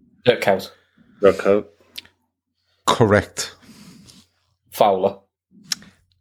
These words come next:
Speaker 3: Correct. Fowler is the third highest, by the way.
Speaker 1: Owen.
Speaker 3: Owen is correct. So you now have Gerrard, who's number one.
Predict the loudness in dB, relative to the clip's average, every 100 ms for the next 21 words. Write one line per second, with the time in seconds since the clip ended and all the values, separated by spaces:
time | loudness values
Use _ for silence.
0 | -10 -2 0 2 0 -4 -20 -4 2 2
1 | 2 -4 -6 -2 -2 -2 -4 -6 -12 -12
2 | -12 -16 _ _ _ _ _ _ _ _
3 | _ 0 2 2 -4 _ _ _ _ -20
4 | -20 _ _ _ _ _ _ _ _ _
5 | -6 -4 -4 -8 -10 -6 -6 -8 -20 -10
6 | -4 2 2 4 4 4 2 0 2 4
7 | 4 4 0 -4 -2 0 0 0 -2 -4